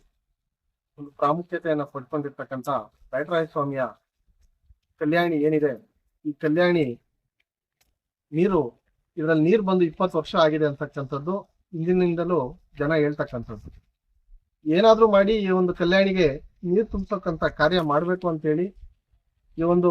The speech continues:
ಚಿಕ್ಕದಾಸಹಳ್ಳಿ ಗ್ರಾಮ ಪಂಚಾಯತಿ ಸದಸ್ಯರುಗಳು ಏನಿದ್ದಾರೆ, ಮೂರ್ ಜನ, ನಾಗೇಶ್ ಆಗಿರ್ಬೋದು, ನಾಗರಾಜ್ ಆಗಿರ್ಬೋದು, ಮುನ್ರಾಜಯ್ಯನವ್ರು ಆಗಿರ್ಬೋದು, ಈ ಮೂರ್ ಜನ ತಮ್ಮ ಸ್ವಂತ ಹಣದಿಂದ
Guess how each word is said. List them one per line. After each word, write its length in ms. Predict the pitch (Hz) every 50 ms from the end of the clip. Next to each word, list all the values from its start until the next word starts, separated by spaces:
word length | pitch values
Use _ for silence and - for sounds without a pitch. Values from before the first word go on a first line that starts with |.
| 156 143
ಚಿಕ್ಕದಾಸಹಳ್ಳಿ 560 | 143 - 180 170 180 190 202 196 196 175 170
ಗ್ರಾಮ 200 | 151 147 143 151
ಪಂಚಾಯತಿ 520 | 165 - 175 165 156 165 156 156 151 156 151
ಸದಸ್ಯರುಗಳು 680 | 139 - 143 143 156 170 175 - 175 151 147 131 123 113 113 - _ _ _ -
ಏನಿದ್ದಾರೆ, 400 | 147 170 185 175 165 160 156 156
ಮೂರ್ 260 | 135 131 139 160 160 151
ಜನ, 160 | 160 151 156 147 123 - _ _ _ _ _ _ _ _ _ -
ನಾಗೇಶ್ 380 | 135 143 156 170 175 170 - -
ಆಗಿರ್ಬೋದು, 520 | 170 151 151 156 151 151 151 151 151 165 170 175 170 160
ನಾಗರಾಜ್ 400 | 139 135 151 170 170 165 160 156
ಆಗಿರ್ಬೋದು, 460 | 151 151 147 151 143 143 147 143 160 156
ಮುನ್ರಾಜಯ್ಯನವ್ರು 600 | 151 147 143 156 165 160 160 151 147 147 143 139
ಆಗಿರ್ಬೋದು, 420 | 135 131 139 131 127 131 131 131 156 - _ _ _ _ _ _ _ _ _ -
ಈ 60 | 151
ಮೂರ್ 300 | 156 156 165 190 208 202
ಜನ 180 | 185 196 196 190 175 143 123 123 - - _ _ _ _ _ _ _ _ _ -
ತಮ್ಮ 160 | 170 165 175 175 160 135 131 - - _ _ _ _ _ _ _ _ _ _ _ _ _ _ _ _ _ _ -
ಸ್ವಂತ 220 | 180 180 220 - 233 196 165 139 - - - - _ -
ಹಣದಿಂದ 380 | 156 156 170 170 185 185 175